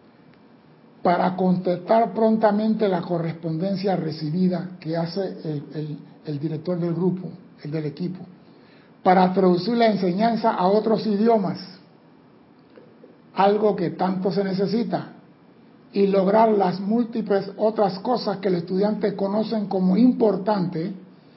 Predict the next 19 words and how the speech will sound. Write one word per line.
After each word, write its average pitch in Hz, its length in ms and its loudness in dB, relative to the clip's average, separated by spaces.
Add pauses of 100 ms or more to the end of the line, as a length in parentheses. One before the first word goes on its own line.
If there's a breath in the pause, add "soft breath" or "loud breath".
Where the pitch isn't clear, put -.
(300 loud breath)
y 180 140 0
se 175 240 -2
quejan 202 340 2
cuando 165 340 -2
no 170 140 -4
se 170 180 -4
hacen. 156 340 -4 (3000)
Hay 156 120 -6
trabajo, 190 440 -2
que 170 60 -2
el, 165 80 -2
el 160 200 -4
jefe 202 340 -4
del 160 180 -6
grupo 190 340 -4
tiene 208 280 -2
trabajo 190 340 -2
que 196 80 -6
hacer 208 360 -4